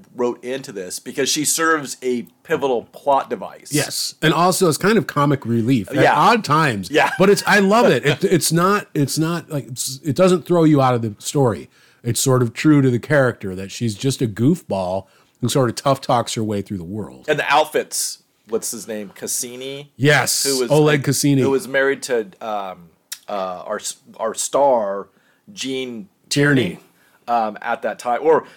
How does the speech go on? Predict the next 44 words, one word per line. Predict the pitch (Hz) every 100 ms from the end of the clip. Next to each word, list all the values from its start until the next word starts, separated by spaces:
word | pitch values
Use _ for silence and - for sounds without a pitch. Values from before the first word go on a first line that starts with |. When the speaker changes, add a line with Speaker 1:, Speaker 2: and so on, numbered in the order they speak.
| _
Speaker 1:
either | 160 175
they | 143 135
met, | 135 160 160
they | 139 131
met, | 127 165 185
or | 147 139
they | 123
were | 113 107 -
married | 107 139 139 123
at | 127 123
that | 120 101
time. | 120 117 110
But | 101 95 _ -
Speaker 2:
Dude, | 151
Speaker 1:
he, | 131
the, | 127 139
Speaker 2:
the | 123
Speaker 1:
the | 131
dresses | 147 180 180 - 110 104 98
Speaker 2:
costuming | 92
in |
this. | 101 113
Speaker 1:
were, | 101
like, | 92 _ _ _ _ _
pretty, | 139 120 101 85 _ _ _ -
pretty | 117
Speaker 2:
A-, | 92
Speaker 1:
awesome. | 87 - 156
Speaker 2:
amazing. | 139 131 117 92 85
Speaker 1:
Yeah. | - -
Speaker 2:
Uh, | 131
they're | 117 135 127
re-, | 127 143 143 143
yeah, | 143
that | 131 160
was | 151
one | 156
thing | 143 131
Jane | 131 147 143
would | 123
walk | 120 117
through, | - 120 117
and | 127 104
she, | -